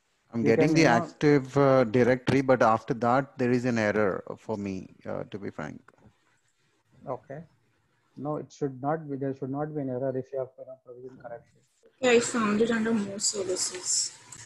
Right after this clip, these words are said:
Speaker 2: Yeah. You go here, you s-, you see all services.
Speaker 1: Yeah.
Speaker 2: Or else you can just type, you know, search from here Active Directory. You will have it here as well.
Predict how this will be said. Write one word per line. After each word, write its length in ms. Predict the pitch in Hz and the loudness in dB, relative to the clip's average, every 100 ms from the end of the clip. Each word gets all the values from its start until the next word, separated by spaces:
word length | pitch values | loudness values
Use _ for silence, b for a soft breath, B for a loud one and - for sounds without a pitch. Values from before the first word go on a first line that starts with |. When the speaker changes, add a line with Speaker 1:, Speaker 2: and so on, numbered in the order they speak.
| - | -16
Speaker 2:
Yeah. 220 | 131 120 139 _ _ _ _ | -14 -14 -16 _ _ _ _
You 140 | 139 135 | -4 -2
go 260 | 139 160 | 4 4
here, 360 | 165 156 160 185 151 | 4 2 2 0 -6
you 160 | 147 147 | -4 -4
s-, 160 | - | -6
you 200 | 156 147 | -6 -4
see 220 | 151 170 175 | -2 2 4
all 240 | 143 156 | 6 4
services. 580 | 160 151 151 151 190 208 - _ _ _ | 4 0 0 -2 -4 -4 -18 _ _ _
Speaker 1:
Yeah. 220 | 113 110 - - - _ - _ _ _ _ _ _ - | -4 -4 -4 -12 -20 _ -20 _ _ _ _ _ _ -2
Speaker 2:
Or 160 | 143 | 2
else 200 | 151 160 | 4 4
you 120 | 160 156 | 2 2
can 180 | 160 | 4
just 220 | 156 156 - | 4 0 2
type, 280 | 139 160 _ 143 | 0 0 _ -6
you 60 | |
know, 100 | 151 | -6
search 320 | 147 147 151 | 0 0 0
from 320 | - 156 139 135 | -2 -2 -2 -2
here 180 | 139 | 0
Active 340 | 131 123 - 135 | -2 -4 -6 -6
Directory. 480 | 135 131 131 156 196 _ _ _ _ _ _ _ | -6 -8 -10 -18 -20 _ _ _ _ _ _ _
You 80 | 139 | -4
will 100 | 135 | -2
have 220 | 123 120 | -2 -4
it 100 | 127 - | -6 -8
here 200 | 127 120 | -8 -6
as 120 | 117 110 | -8 -14
well. 140 | 117 | -20